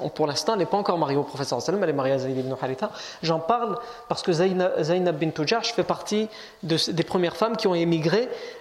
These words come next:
vers, euh, Médine, plus particulièrement vers Qubaye, qui a été accueillie par les Bani Amr ibn Auf. Tout comme sa, sa sœur Ummu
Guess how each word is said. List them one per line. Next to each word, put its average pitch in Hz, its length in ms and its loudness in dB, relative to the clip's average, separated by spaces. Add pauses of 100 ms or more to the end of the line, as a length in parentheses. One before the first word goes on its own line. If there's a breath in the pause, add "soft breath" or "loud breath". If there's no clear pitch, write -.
vers, 160 220 0
euh, 156 600 0
Médine, 160 480 2
plus 175 160 -2
particulièrement 165 560 0
vers 147 240 -2
Qubaye, 180 360 2
qui 185 120 2
a - 20 6
été 160 160 0
accueillie 180 300 2
par 170 180 0
les 208 160 4 (300 loud breath)
Bani 170 180 2
Amr 175 220 0
ibn 147 180 2
Auf. - 380 -4 (1500 loud breath)
Tout 202 80 2
comme 208 200 0
sa, 196 320 2
sa 180 160 2
sœur - 360 0
Ummu 190 220 4